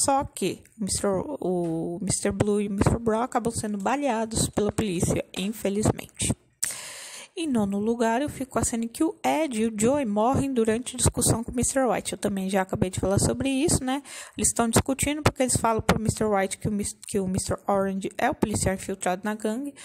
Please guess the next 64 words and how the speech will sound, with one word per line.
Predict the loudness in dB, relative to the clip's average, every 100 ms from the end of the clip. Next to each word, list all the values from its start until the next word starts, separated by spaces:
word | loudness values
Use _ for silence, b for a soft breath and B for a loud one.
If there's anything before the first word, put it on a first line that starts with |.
| B B
E | -4
o |
mister | -2 -2 0
White | 2 0
defende | 0 0 0 -2
o |
mister | -2 -2 0
Orange | 2 2 0 -4
com | -4 -4
unhas | -2 -2
e | -2
dentes. | -2 -2 -2 -4 B B -4
E | 0
aí, | 0 -2
nesse | -2 0 0 0 -2 -2 0 2
ro-, | 0 0
nessa | -4 -2 -2 -2
conversa | -4 0 2 0 -2 -2
daqui | 0 -2 -2 -4 -2
e |
de | 0
lá, | 0 2 0 0
ele | -2
é |
culpado, | -4 -4 0 0 0
ele | -2 -2
não | -2
é, | 0 0
ele | 0
é | -2 0
da | -2
gente, | 0 -2 -2 -2
ele | -4
não | -4 -4
é, | -2 0 -2
não | 0 2
sei | 0
o |
quê. | -2 -4 -2 0 -2 -6 B B B B -6
Foi | -4
ele | -2
que | -4
avisou, | -4 -2 0 0
que | -2 0
não | 2
sei | 2
o | -2
quê, | -4 -2
não | 0
sei | -2
o | -2
quê. | -4 -2 -2
E | -4
o | -2
Joey | -2
dizendo | -2 -6 -6 -6
que | -6
já | -4
tinha | -4 -4
sacado | -4 -4 -4 -6 -6
tudo | -6
desde | -4 -4
o | -6
começo. | -2 -2